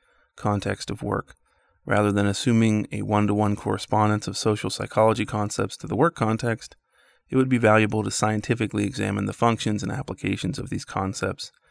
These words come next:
in this unique context. As for comparing I O and O B, I believe the distinction is becoming less clear and there is a bit of convergent evolution going on here, especially with many I O trained academics going to business schools.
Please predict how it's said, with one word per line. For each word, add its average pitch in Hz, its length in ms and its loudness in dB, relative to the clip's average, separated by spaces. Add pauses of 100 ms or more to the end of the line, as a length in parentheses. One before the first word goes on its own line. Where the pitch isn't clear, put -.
(400)
in 107 140 2
this 101 240 0
unique 101 240 0
context. - 680 -6 (500)
As 127 180 4
for 127 140 0
comparing 104 480 0
I 104 200 2
O 104 220 4
and 104 100 0
O 101 140 -2
B, 120 340 2
I 110 60 0
believe 107 300 0
the 107 80 -2
distinction 139 480 2
is 117 100 -2
becoming 104 420 -2
less 101 220 -2
clear 120 400 -2
and 107 180 -6
there 104 120 -4
is 104 100 -6
a 104 40 -4
bit 104 220 -2
of - 140 -10
convergent 104 480 -2
evolution 104 480 -2
going 104 220 0
on 113 180 4
here, 113 260 0 (600)
especially 147 320 2
with 123 120 2
many 110 220 4
I 107 200 0
O 107 100 2
trained 104 340 -2
academics 101 520 -2
going 98 240 -4
to 104 40 -4
business 123 320 2
schools. - 380 -6